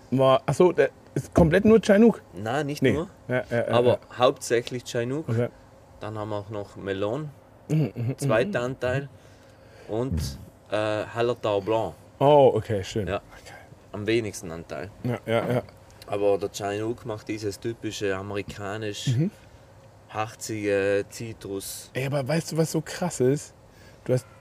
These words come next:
Speaker 1: zwei Pflanzen davon und die komplette Ernte davon
Speaker 2: Ja.
Speaker 1: ist da drin.
Speaker 2: Mhm.
Speaker 1: Das ist so krass wertvoll. Ich fühle mich gerade so geehrt und, und, ey,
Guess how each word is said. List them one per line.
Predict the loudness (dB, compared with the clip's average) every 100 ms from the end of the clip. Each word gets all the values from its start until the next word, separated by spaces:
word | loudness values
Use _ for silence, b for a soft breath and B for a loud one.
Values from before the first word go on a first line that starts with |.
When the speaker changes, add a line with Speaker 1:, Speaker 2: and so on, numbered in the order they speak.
| -14
Speaker 1:
zwei | -2 2 2
Pflanzen | 2 2 2 2 2
davon | 0 0 -2 -2 -4 -8 b b b -8
und | -4
die | 0
komplette | 0 0 0 0 2 0
Ernte | 0 0 2 4
davon | 4 2 -2 -2 0
Speaker 2:
Ja. | 0 -2 -2
Speaker 1:
ist | -2 -2 -2
da | 0
drin. | 0 -2 0 0 0 -6 -10 B B
Speaker 2:
Mhm. | -6
Speaker 1:
Das | -4 -2
ist | -2 2
so | 6 6 4
krass | -8 -2 0 0 -2 -6 2
wertvoll. | 4 2 4 2
Ich | 2
fühle | -4 0 4 6
mich | 6
gerade | 4 6 8 6
so | 4 6 6
geehrt | 8 4 4 4 8 8 6 4 -4 -20 b b b b b
und, | 4 4 4
und, | 4 4 0 -12 -20 -4
ey, | -2 2 0